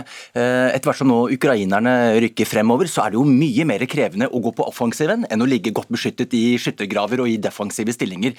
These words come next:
Så det vil jo være et mye høyere ressursforbruk, både menneskelig og materielt, i tillegg til at, eh, forsyningslinjen etter hvert som ukrainerne nå tar igjen mye erobret territorium, at de blir strukket og det blir større områder å, å kontrollere. Eh, men dette har nok også ukrainerne tenkt på, så, eh,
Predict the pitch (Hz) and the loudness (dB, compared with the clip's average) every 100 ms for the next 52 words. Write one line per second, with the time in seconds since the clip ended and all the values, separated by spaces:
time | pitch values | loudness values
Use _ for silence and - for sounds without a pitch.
0 | - - - 120 131 113 131 107 117 127 | -10 -14 -6 -2 0 0 0 0 0 0
1 | 117 135 92 90 123 117 - 107 - 113 | 0 -2 -4 -2 -2 -2 -6 -10 -4 -4
2 | 113 160 - 208 208 107 117 - 196 208 | -2 -4 -4 -6 -4 -6 -8 -10 -6 -6
3 | 208 127 147 156 - - - 220 226 135 | -4 -4 -4 -6 -16 -12 -8 -2 0 0
4 | 143 131 151 147 147 180 - 135 135 - | -2 -2 2 2 0 -2 -2 0 0 -2
5 | 139 135 143 156 127 - 139 135 147 131 | -2 0 -2 -2 -4 -4 -6 -4 -4 -4
6 | 107 117 127 113 - 98 92 110 123 104 | -4 -2 0 -2 -4 -6 -4 -2 -2 -2
7 | 104 107 92 98 - 107 113 95 185 208 | -4 -4 -8 -10 -8 -8 -6 -2 -2 -4
8 | - - 107 104 98 - 170 - 160 135 | -10 -6 -6 -4 -4 0 0 0 -2 -2
9 | 110 110 101 98 110 92 98 90 104 107 | -2 -2 -2 0 0 0 -2 0 0 0
10 | - - 107 117 113 131 113 101 156 - | -2 -8 -2 -2 0 2 2 2 0 -2
11 | - - - 127 139 143 135 139 117 147 | -18 -10 0 0 2 2 2 2 0 0
12 | 139 - 120 123 110 113 95 101 104 104 | -2 0 2 2 2 0 0 0 0 0
13 | 117 160 160 - 240 247 180 175 170 165 | 0 -2 -2 0 0 0 0 2 4 2